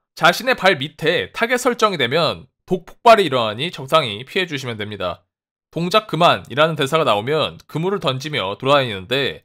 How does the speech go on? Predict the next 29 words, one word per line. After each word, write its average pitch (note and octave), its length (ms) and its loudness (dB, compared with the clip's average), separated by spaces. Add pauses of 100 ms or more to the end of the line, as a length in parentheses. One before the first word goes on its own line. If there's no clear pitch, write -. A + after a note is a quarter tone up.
(120)
사실상 G#3 560 0
빈 E3+ 180 -4
공간으로 C#3+ 420 0
피해 - 160 -2
계시면 G3 300 -2
됩니다만 A#2+ 600 -2 (340)
그물에 G3 380 0
걸리면 D3 560 -2
짧은 G#3 300 0
속바에 A3+ 360 2
걸리게 D#3+ 220 0
되는데 G#2+ 680 -4
뭐 A#2+ 140 -14
금방 G3+ 260 2
풀리긴 A3+ 320 -6
합니다. E3 480 -2
그저 D3 240 0
맞으면 C#3+ 560 2 (340)
데미지가 D#3+ 360 -2
아프니까 B2+ 680 -2 (160)
다 - 140 -8
피해주세요. G#2 640 -6 (240)
이 F#3 180 -8
그물을 F3+ 480 0
모두 D3+ 280 -4
피하시면 F3 680 2
어장관리 G3 720 4
업적이 C#3+ 420 -2
클리어되며 D3 760 -4